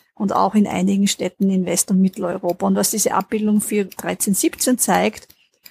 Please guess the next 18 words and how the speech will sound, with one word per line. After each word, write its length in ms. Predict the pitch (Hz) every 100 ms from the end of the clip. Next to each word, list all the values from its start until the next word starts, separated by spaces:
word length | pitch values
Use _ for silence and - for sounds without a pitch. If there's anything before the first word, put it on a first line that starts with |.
| _ - _ -
äh, 320 | 196 196 -
ist 180 | - -
im 120 | 226
Wesentlichen 760 | 190 190 214 220 202 202 - 208
eben, 600 | 202 190 185 190 190 190
äh, 400 | - 185 185 180
welche 200 | - 233
Städte 340 | 208 - - 214
betroffen 500 | 190 190 214 - 262
sind. 400 | - 254 262 -
Also 180 | 170
jetzt, 280 | 185 - -
äh, 100 | -
eingefärbt, 840 | 185 180 190 208 - 196 196 -
äh, 40 | -
nach 520 | 185 180 180 175 180
den 280 | 214 185 185 202
Regionen. 720 | 185 196 196 247 262 262 262